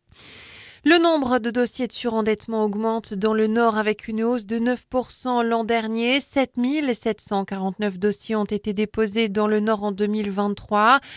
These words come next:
En deux mille vingt-deux, pourtant, la tendance était à la baisse. La région des Hauts-de-France est en tout cas l'une des plus touchées par, euh, ce phénomène. Pour preuve, dans la région,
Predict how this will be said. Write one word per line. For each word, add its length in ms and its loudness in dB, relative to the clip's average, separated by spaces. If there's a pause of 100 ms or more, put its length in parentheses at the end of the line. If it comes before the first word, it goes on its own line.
(200)
En 120 4
deux 120 0
mille 220 0
vingt-deux, 340 2
pourtant, 400 -2
la 140 4
tendance 640 -2
était 420 -2
à 80 0
la 140 2
baisse. 440 0 (440)
La 100 6
région 360 0
des 120 0
Hauts-de-France 540 -2
est 160 -6
en 80 -4
tout 160 -14
cas 160 0
l'une 220 -2
des 100 0
plus 220 -10
touchées 440 0
par, 300 -2
euh, 220 2
ce 200 -6
phénomène. 680 0
Pour 260 -8
preuve, 360 0
dans 140 0
la 120 2
région, 460 -2